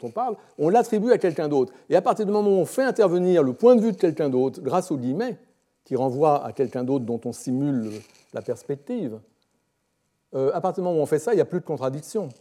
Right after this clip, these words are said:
parce qu'il y a deux points de vue. D'un point de vue, c'est une masure, mon point de vue, mais du point de vue de la personne dont nous parlons, c'est un château. Et ça, c'est caractéristique de l'ironie.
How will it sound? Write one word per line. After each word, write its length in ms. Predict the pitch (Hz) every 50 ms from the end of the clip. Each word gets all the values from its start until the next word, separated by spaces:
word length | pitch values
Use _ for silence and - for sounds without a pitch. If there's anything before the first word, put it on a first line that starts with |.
| _ -
parce 120 | 131 123 -
qu'il 120 | - 131
y 40 | 120
a 60 | 120
deux 100 | 143 147
points 180 | 143 160 139 123
de 60 | 113
vue. 200 | 110 117 113 117 120
D'un 160 | 120 185 214
point 200 | - 196 180 160
de 40 | 139
vue, 160 | 151 156 147
c'est 200 | - 135 - -
une 100 | 117 107
masure, 380 | 110 127 147 165 208 208 151
mon 160 | 120 131 147 135
point 180 | - 131 123
de 40 | 113
vue, 140 | 110 120 117
mais 120 | 113 117
du 120 | 117 123 123
point 160 | - 156 143
de 60 | 135
vue 100 | 143 151
de 60 | 120
la 80 | 120 117
personne 320 | 151 131 - - 139 123
dont 80 | 120 117
nous 100 | 117 104
parlons, 300 | - 120 131 170 190 185
c'est 200 | - 151 127 139
un 60 | 127
château. 360 | 123 - 120 107 - 120 107 _ _ _ _ _ _ _ _ _ _ _ _ _ _ _ _ _ _ _ _ _ _ _ _ _ _ -
Et 100 | - 156
ça, 200 | 156 156 247 262
c'est 120 | - - 147
caractéristique 640 | - 156 143 135 - 147 143 139 - 202 202 175 123
de 80 | 131
l'ironie. 560 | 131 139 170 165 156 151 147 147 143 123 113